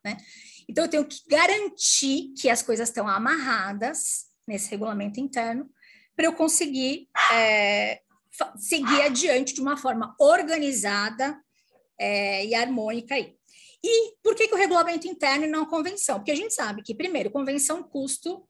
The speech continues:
é super alto, né? É, a gente tem uma complexidade muito grande em termos de burocracia, a gente tem que precisar de dois terços, né, geralmente, aí,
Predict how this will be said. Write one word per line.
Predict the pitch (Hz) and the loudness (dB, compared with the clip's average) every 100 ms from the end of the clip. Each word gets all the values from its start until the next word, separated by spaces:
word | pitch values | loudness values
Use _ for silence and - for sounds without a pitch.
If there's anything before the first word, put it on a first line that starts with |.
| - | -8
é | |
super | 226 - - 320 349 247 | -4 -4 -2 -2 -2 -2
alto, | 196 190 - 403 427 _ _ | -2 -4 -6 -8 -8 _ _
né? | 277 214 - _ - - - _ - | -10 -10 -12 _ -20 -20 -20 _ 0
É, | 220 220 | 2 2
a | 220 | 2
gente | 247 302 302 | 0 0 0
tem | 294 | -2
uma | 269 269 | -4 -6
complexidade | 302 392 381 339 - 277 226 226 220 | -6 -6 -6 -6 -6 -6 -4 -4 -2
muito | 247 240 254 | -4 -4 -4
grande | 233 226 | -4 -4
em | |
termos | 233 240 233 202 | -4 -4 -4 -4
de | 208 | -4
burocracia, | 240 262 262 285 254 - 254 233 254 359 392 | 2 2 2 0 2 2 0 0 -2 -2 -6
a | |
gente | 208 254 - | -6 -6 -6
tem | 254 | -8
que | |
precisar | - 277 | -4 -2
de | 233 | 0
dois | 233 254 339 - | 0 2 0 0
terços, | 254 240 269 - 311 233 | 2 2 0 -4 -8 -8
né, | 220 233 | -6 -6
geralmente, | 214 208 202 202 220 220 | -6 -6 -6 -8 -8 -6
aí, | 202 | -8